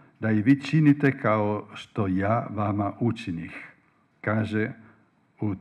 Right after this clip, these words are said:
trinaestom, trinaestom poglavlju Evanđelja po Ivanu, u kojemu čitamo:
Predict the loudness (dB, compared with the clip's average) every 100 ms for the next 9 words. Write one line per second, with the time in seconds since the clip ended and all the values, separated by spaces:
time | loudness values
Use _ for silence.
0 | -4 2 2 2 0 -4 -6 -6 -4 -4
1 | -8 -10 -10 -10 _ -4 0 2 2 0
2 | -4 -2 -2 -6 -8 -2 0 0 -2 -2
3 | -6 -6 -4 0 2 2 0 -2 -4 -10
4 | -20 _ 0 4 6 4 2 -2 -4 -18
5 | -20 -4 -4 2 6 6 6 4 2 0
6 | 2 2 2 0